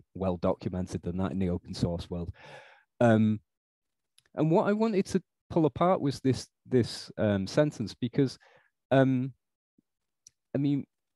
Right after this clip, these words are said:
how does that, how does that description, um, differ from, say, Shiny Dashboard, which is a package for simplifying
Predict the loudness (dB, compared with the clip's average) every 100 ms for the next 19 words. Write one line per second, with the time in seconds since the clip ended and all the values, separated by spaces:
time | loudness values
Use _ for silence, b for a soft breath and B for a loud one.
0 | _ _ _ -8 0 0 2 0 4 4
1 | 4 _ _ _ _ _ -2 0 2 0
2 | -4 -12 _ _ _ _ -20 2 2 2
3 | -2 -6 -4 -8 -8 -10 -14 -12 -14 -16
4 | _ _ _ _ _ _ _ _ -4 -2
5 | 0 -2 -2 -6 -8 -14 -18 0 2 2
6 | 0 0 0 0 -2 -4 -6 -2 0 2
7 | 0 0 -4 -6 b b b b b -8
8 | 2 4 4 2 2 0 0 -2 0 2
9 | 0 0 -4 -2 -2 -2 -4 -4 -6 -2
10 | -2 -2 -8 -10 -6 -4 -6 -4 -4 -4
11 | -8 -4 -2 -2 -4 -8